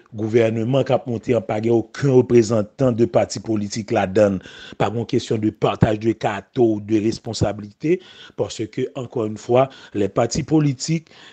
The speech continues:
n'ont rien apporté comme grand chose, si ce n'est que, encore une fois, réalité pays en là, jodi a là, nous qu'a dit que nous tout échoué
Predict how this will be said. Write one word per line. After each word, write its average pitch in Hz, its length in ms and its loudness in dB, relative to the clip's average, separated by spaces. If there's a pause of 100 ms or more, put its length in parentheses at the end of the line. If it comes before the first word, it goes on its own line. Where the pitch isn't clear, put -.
(120)
n'ont 110 360 2
rien 151 320 4
apporté 160 540 4
comme 120 240 0
grand 110 240 -2
chose, 165 440 6
si 156 180 -6
ce - 160 -4
n'est 120 300 0
que, 151 320 0 (300)
encore 117 340 -2
une 107 160 -6
fois, 127 340 4 (220)
réalité 113 560 0
pays 110 480 0
en 107 80 2
là, 104 280 4
jodi 104 360 0
a 101 180 4
là, 110 240 6
nous 104 140 -2
qu'a 101 180 -2
dit 98 240 -8
que 120 240 6 (400)
nous 104 140 -4
tout - 300 4
échoué 165 540 6